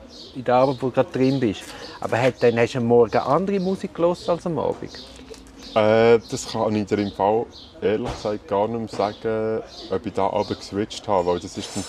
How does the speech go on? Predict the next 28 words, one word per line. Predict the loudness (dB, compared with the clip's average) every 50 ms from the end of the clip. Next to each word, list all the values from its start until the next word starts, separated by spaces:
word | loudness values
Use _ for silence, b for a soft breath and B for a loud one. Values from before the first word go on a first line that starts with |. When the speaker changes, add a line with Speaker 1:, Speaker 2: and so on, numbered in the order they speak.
| 0
Speaker 2:
Teil | 2 4 4 4 4 2 -2 -10 -20 -20 -20 -20 -20 -20 -20 -20 -20 -20 -20 -20 -20 -20 -16 -14 -10 -4
wie | 0 0
ein | 0 0
bisschen | 0 -2 -2
so, | 2 2 2 2 0 -2
also | -4 -2 0 0
Nebengeräusch, | 0 0 -2 -2 -6 -8 -6 -6 -4 -4 -6 -10 -10 -4
weisst | -2 -2 -2 0
du, | -2
was | -4
ich | -2
meine? | -2 -2 -2 -2 -6 -8 -10 -18 -14 -12
Du | -12 -10
bist | -4 -4 -4 -4 -2
dir | -2 0 0
dem | 0 2
gar | 2 2 2
nicht | 2 -2 -4
so | -4 -4
bewusst, | -4 -2 -2 -2 -4 -4 -4 -2 -2
dem | -2 -2 -2
Prozess. | -4 -6 -8 -8 -2 0 0 0 0 -2 -8 -6
Und, | -4 -4 -4 -4 -8 -12 -18 B B B B B B -14 -8
äh, | -4 -2 0 2 2 2 0
ich | 0 -2 -4
müsste | -2 -2 -2 -4 -2 -2 -2
jetzt, | -2 -2 -6 -18 -12 -6 -2
äh, | 0 0 2 2 2 2 0 0